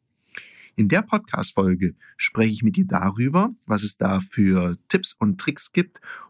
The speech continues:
um, wenn der Schreibtisch mal so richtig, richtig voll ist, hier gut durchzukommen und wie du das gegebenenfalls zukünftig auch vermeiden kannst und wo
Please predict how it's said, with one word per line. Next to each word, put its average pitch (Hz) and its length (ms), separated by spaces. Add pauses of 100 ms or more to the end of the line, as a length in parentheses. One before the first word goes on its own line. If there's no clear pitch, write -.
(140)
um, 107 520
wenn 104 180
der 92 100
Schreibtisch 92 380
mal 92 120
so 90 140
richtig, 117 440
richtig 135 240
voll 143 220
ist, 202 280 (360)
hier 135 180
gut 101 240
durchzukommen 147 680 (180)
und 233 320
wie 165 80
du 143 80
das 139 180
gegebenenfalls 107 760
zukünftig 151 760 (120)
auch - 300
vermeiden 87 640
kannst 139 420 (260)
und 98 380
wo 113 400